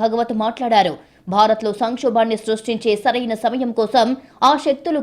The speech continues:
కాచుకు కూర్చున్నాయని వెల్లడించారు. అయితే హింసాత్మక కార్యక్రమాల ద్వారా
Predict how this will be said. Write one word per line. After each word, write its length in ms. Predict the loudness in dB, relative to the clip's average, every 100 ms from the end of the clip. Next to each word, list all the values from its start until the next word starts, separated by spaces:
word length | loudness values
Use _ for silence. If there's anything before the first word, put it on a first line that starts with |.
| 2
కాచుకు 400 | 2 2 -4 -6 -4
కూర్చున్నాయని 640 | -6 -4 -2 0 0 0 -2
వెల్లడించారు. 600 | -2 -4 0 2 2 0 -8 -16 0
అయితే 240 | 2 2 0
హింసాత్మక 640 | -2 -2 -2 -2 -4 -4
కార్యక్రమాల 600 | 0 2 2 -2 -2 -2
ద్వారా 420 | 0 4 4 4